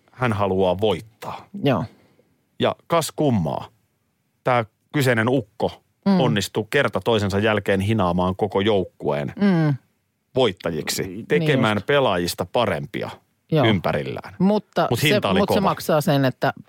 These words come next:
Speaker 2: hän saa kusipään maineen ja sit osalla ihmisistä on paha mieli.
Speaker 1: Niin, toki myöskin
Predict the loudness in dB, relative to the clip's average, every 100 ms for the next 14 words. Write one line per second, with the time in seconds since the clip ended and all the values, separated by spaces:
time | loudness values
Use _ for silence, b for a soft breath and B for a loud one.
0 | B B B B B B B -2 -2 2
1 | 0 2 0 2 2 2 4 4 4 4
2 | 2 0 0 2 0 -10 -20 -20 -14 -8
3 | -8 -2 -2 2 2 2 2 0 0 0
4 | -2 -6 -6 -4 -2 -2 -2 0 2 0
5 | 0 -2 0 2 2 2 0 -2